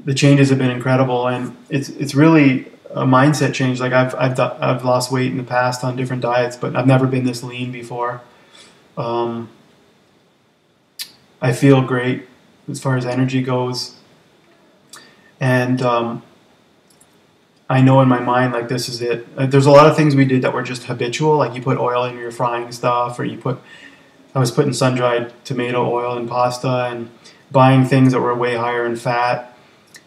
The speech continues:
and eating, you know, every time I'd get hungry, I'd eat cheese and crackers, and I put, I'd eat Caesar salad with all sorts of mayonnaise and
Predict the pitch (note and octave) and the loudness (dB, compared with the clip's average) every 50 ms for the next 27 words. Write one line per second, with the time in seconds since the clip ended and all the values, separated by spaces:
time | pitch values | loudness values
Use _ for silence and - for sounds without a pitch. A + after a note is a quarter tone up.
0 | _ _ _ - C3+ B2+ B2+ B2 B2 B2 B2 B2 B2 A#2 - - - _ _ _ | _ _ _ -6 -4 -4 -2 -2 -4 -4 -6 -6 -8 -8 -10 -16 -20 _ _ _
1 | _ _ _ _ _ _ _ _ _ _ _ D3 C#3 C3+ C3+ C3+ C#3 C3+ C3+ C3+ | _ _ _ _ _ _ _ _ _ _ _ 4 6 6 8 6 6 6 4 2
2 | - D3 C#3 C3+ C3+ C#3 C#3 C#3 C#3 C3+ C3+ C3 C3 - C3 C3 - C3 C3 C3 | 2 2 4 6 6 6 6 6 6 6 6 4 2 0 -2 -2 2 2 4 4
3 | C3+ C3 B2+ B2+ B2+ B2 B2 - C3+ C3+ B2+ B2 B2 - - A#2+ A#2 A#2+ A#2+ - | 4 2 2 0 -4 -6 -6 -2 0 0 0 0 -4 -10 -8 -6 -4 -4 -4 -4
4 | C#3 B2+ B2+ B2+ B2+ B2+ B2 - A#2 A2+ G#2 - - - - - - _ _ _ | -2 -2 0 0 -2 -4 -6 -10 -14 -18 -20 -20 -20 -20 -20 -20 -20 _ _ _
5 | _ _ _ _ _ _ - - D3 C3+ C3 - C#3 C3+ - - D3+ C#3 C3+ C#3+ | _ _ _ _ _ _ -8 -4 -4 -2 0 0 0 0 0 0 0 2 4 4
6 | D3 C#3+ - - C#3+ C3+ C3 C3+ B2+ - C3+ B2 B2+ C3 C3 C3 B2 B2+ B2+ B2+ | 2 2 2 2 4 4 4 2 2 2 2 2 4 4 2 2 0 -2 -2 -2
7 | B2 A#2+ - C3+ C3 B2+ C3+ B2 A#2+ A#2+ A#2+ B2 B2 B2 B2 B2 B2 B2 B2 A#2+ | -4 -4 -4 -4 -4 -4 -6 -6 -6 -8 -8 -8 -8 -10 -10 -10 -10 -10 -10 -10
8 | A#2+ A#2 A#2 A2+ A2 | -12 -14 -14 -16 -18